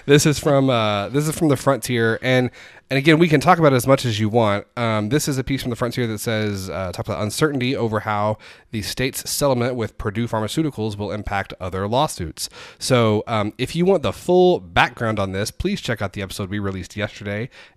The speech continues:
Andy and I were lucky enough, we sat down with Attorney General Mike Hunter for about forty-five minutes on Wednesday, um, and got to ask him pretty much <laughs> anything we wanted to about,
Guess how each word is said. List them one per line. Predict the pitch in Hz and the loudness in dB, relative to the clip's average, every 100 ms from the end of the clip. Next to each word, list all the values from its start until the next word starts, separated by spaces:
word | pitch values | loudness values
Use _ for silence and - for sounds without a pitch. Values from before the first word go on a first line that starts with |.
| - | -2
Andy | 131 127 | 2 2
and | 117 | 2
I | 107 110 | 2 2
were | 104 | 0
lucky | 95 98 | -2 -4
enough, | 110 104 | -4 -4
we | 104 | -6
sat | - 101 | -6 -4
down | 104 101 | -4 -4
with | 95 | -6
Attorney | - 107 | -8 -8
General | 95 101 | -6 -6
Mike | 92 95 | -4 -6
Hunter | 104 101 135 | -6 -6 -6
for | |
about | - - | -10 -12
forty-five | - 120 110 98 | -8 -8 -6 -6
minutes | 95 131 - | -4 -6 -6
on | 95 95 | -8 -6
Wednesday, | 98 92 101 117 - - - _ | -8 -8 -8 -8 -10 -20 -20 _
um, | 120 101 98 | -4 -4 -4
and | - 98 | -6 -4
got | 101 | -4
to | 107 | -4
ask | 98 107 - | -4 -4 -4
him | 110 104 104 104 104 - _ _ _ | -4 -2 -2 -4 -6 -12 _ _ _
pretty | - 156 | -6 -2
much | 190 - | -2 0
<laughs> | |
anything | 175 - 185 180 | -2 2 6 6
we | |
wanted | 165 147 165 151 | 6 4 2 -2
to | - 127 | -2 0
about, | 127 123 127 | 0 0 -2